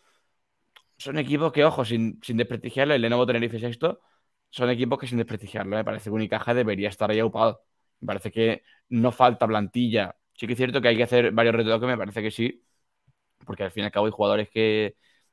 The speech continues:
que en los momentos importantes se, se vienen abajo, pero me parece que no hay tan mala plantilla como para estar como estamos.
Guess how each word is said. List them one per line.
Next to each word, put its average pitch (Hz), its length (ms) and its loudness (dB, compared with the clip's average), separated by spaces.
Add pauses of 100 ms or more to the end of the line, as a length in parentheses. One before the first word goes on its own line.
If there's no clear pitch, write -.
(100)
que 113 140 0
en 110 80 0
los 110 100 2
momentos 110 400 -2
importantes 110 600 -4
se, 107 220 -2 (120)
se - 120 -6
vienen 110 200 2
abajo, 110 460 0 (720)
pero 110 600 4
me 104 140 -4
parece - 340 -12
que 110 120 -8
no 107 120 -6
hay 113 100 -6
tan 123 220 -6
mala 120 220 -2
plantilla 110 400 -6
como 110 200 -6
para 120 160 -4
estar 113 180 -6
como 107 180 -4
estamos. 120 340 -6